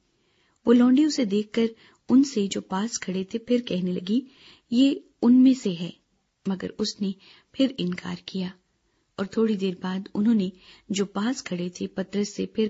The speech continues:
کہا، "بے شک تو ان میں سے ہے، کیونکہ تو گلیلی بھی ہے۔" مگر وہ لعنت کرنے اور قسم کھانے لگا کہ میں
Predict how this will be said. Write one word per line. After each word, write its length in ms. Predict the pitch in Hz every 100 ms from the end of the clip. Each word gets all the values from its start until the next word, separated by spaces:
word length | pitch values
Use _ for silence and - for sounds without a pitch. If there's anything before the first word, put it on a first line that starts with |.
| 220
کہا، 240 | 180 190 - _ _ _ _
"بے 120 | 220 240
شک 340 | - 185 - _ _
تو 120 | - 214
ان 180 | 214 214
میں 120 | 185
سے 160 | 175 180
ہے، 180 | 180 190 _ _ _ _ _ -
کیونکہ 300 | 254 254 277 269
تو 160 | 269
گلیلی 680 | 269 - 196 202 190 196 240
بھی 220 | 196 175
ہے۔" 120 | 175 - _ _ _ _ _
مگر 260 | 202 190 190 185 _ _ _ _
وہ 120 | 208
لعنت 360 | 208 220 254 254
کرنے 300 | 226 220 226 -
اور 100 | 208
قسم 300 | 233 226 269
کھانے 280 | 254 185 180
لگا 280 | 180 185 233 - - - _
کہ 120 | 269
میں 220 | 254 262